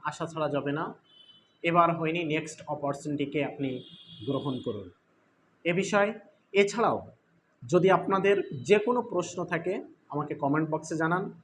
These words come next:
আরেকটা বিষয় আপনাদের বলে রাখি, সেটি হচ্ছে আপনাদের জন্য, আপনাদের যারা নিয়োগপ্রাপ্ত, আহ,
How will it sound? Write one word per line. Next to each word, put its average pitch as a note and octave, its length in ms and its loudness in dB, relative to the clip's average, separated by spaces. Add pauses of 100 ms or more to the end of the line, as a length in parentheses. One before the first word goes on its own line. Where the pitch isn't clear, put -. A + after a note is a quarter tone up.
(280)
আরেকটা G3 340 0
বিষয় F3 240 2
আপনাদের E3 340 0
বলে D3 240 2
রাখি, C#3+ 400 -4 (680)
সেটি B3 260 -2
হচ্ছে B3+ 220 2
আপনাদের F#3 420 2
জন্য, G3 280 0 (200)
আপনাদের F3 360 -2
যারা F3+ 400 6 (300)
নিয়োগপ্রাপ্ত, F#3+ 840 4
আহ, D#3+ 920 2